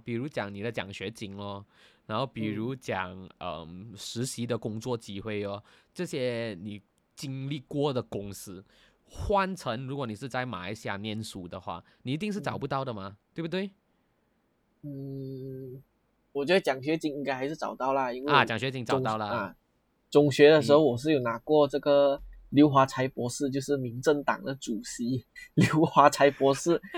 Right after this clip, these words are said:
Speaker 2: 颁给我的五百块，来给-，呃，帮助我准备S P M啊，我S P M是很感谢这位刘华才博士的帮忙啊。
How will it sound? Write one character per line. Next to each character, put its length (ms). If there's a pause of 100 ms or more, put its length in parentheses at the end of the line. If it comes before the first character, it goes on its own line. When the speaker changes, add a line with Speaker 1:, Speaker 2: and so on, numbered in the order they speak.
(160)
Speaker 2:
颁 240
给 120
我 140
的 140
五 180
百 200
块， 380 (440)
来 120
给-， 200 (100)
呃， 300
帮 280
助 160
我 140
准 220
备 140
S 260
P 100
M 140
啊， 180
我 60
S 160
P 120
M 160
是 160
很 220
感 260
谢 240
这 120
位 100
刘 160
华 220
才 240
博 260
士 160
的 140
帮 220
忙 180
啊。 80